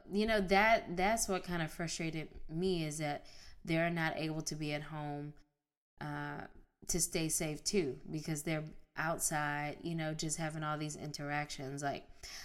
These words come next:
I don't want y'all to think I'm being fucking rude, because I do love to feed children. That's why I'm in my profession.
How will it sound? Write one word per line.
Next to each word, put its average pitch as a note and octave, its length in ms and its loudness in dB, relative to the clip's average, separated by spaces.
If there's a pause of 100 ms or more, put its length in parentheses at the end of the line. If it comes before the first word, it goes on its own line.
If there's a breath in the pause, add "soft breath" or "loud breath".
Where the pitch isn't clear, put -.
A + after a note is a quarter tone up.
(120)
I D#3+ 140 6
don't F3+ 140 6
want E3+ 160 2
y'all E3 120 6
to D#3+ 80 0
think D#3 220 0
I'm D3+ 140 0
being D3 240 0
fucking D#3 360 -2
rude, D#3+ 400 2
because D3+ 320 -2
I D#3+ 160 0
do F3 400 2
love D#3+ 500 2
to D#3 120 -2
feed C#3+ 260 -2
children. E3 440 2
That's D3 220 0
why D3+ 60 -2
I'm D3 120 -2
in C#3+ 160 -4
my C3+ 120 -4
profession. D3+ 560 -4